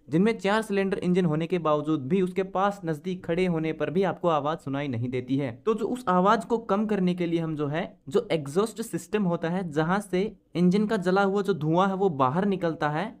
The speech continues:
वहां पे जो साइलेंसर होता है उसके बीच में एक उपकरण होता है जिसे कहते हैं मफलर, जो कि इंजन की आवाज को कम करने का काम करता है।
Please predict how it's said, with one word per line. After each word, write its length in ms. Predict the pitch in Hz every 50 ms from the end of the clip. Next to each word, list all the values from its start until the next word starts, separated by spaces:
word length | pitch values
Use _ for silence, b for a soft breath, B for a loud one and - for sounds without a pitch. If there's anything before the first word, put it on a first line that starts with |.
| _ _ -
वहां 200 | 120 139 160 185 185
पे 100 | 190 208
जो 100 | 220 240
साइलेंसर 560 | 233 - 170 160 156 160 170 170 - 220 214
होता 260 | 190 165 160 156 147
है 80 | 160 190
उसके 180 | 180 - 185 143
बीच 320 | 120 131 185 208 202 196
में 140 | 180 180 190
एक 240 | - - 185 180 -
उपकरण 420 | - 180 180 - - 180 190 196
होता 300 | 185 165 156 151 147 151
है 120 | 160 170
जिसे 240 | 160 156 - 214 208
कहते 280 | 208 208 175 170 175 170
हैं 60 | 165
मफलर, 480 | 147 131 131 131 131 - 151 170 190 190 - 151
जो 180 | 131 143 185 190
कि 300 | 185 170 190 226 226 - b b b b b b b b b
इंजन 340 | 165 180 185 180 202 220 -
की 200 | - 233 226 - -
आवाज 520 | 160 156 156 160 160 170 180 196 196 190 -
को 180 | - 175 190 208
कम 240 | 202 190 196 202 190
करने 280 | 185 160 143 143 147
का 140 | 147 170 202 196
काम 240 | 190 156 139 123
करता 320 | 120 131 127 131 - 135 135
है। 160 | 135 127 113